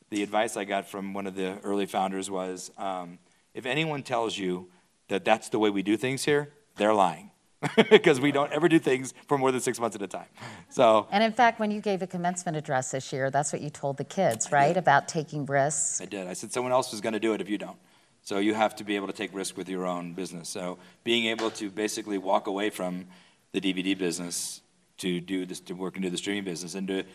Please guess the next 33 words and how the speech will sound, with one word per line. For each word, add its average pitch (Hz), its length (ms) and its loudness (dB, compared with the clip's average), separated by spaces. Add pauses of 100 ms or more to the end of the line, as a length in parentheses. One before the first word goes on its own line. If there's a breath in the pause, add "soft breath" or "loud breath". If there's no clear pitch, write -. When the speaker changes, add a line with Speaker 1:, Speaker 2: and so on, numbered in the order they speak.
(140 loud breath)
Speaker 1:
move 117 440 0
meaningful 110 460 2
amounts 95 240 0
of 95 80 -6
money 101 240 2
from 92 200 -6
the 90 80 -2
licensing 92 420 -2
business 87 420 -8 (180 soft breath)
to - 100 -6
create 95 240 0
original 90 300 -2
content. 95 520 -4 (220 soft breath)
These 127 140 -6
are 135 80 4
all 135 120 6
big 113 240 0
risk 104 360 -2
plays, 104 480 0 (300 soft breath)
but 113 180 0
we 143 120 -2
had 165 120 -2
the 143 80 -2
benefit 120 420 -2
of 98 140 -2
knowing 104 460 0 (300 soft breath)
when 104 120 -6
we 101 80 -2
got 101 340 4
into 110 240 -2
D 120 140 0
V 127 100 0
D 139 340 -4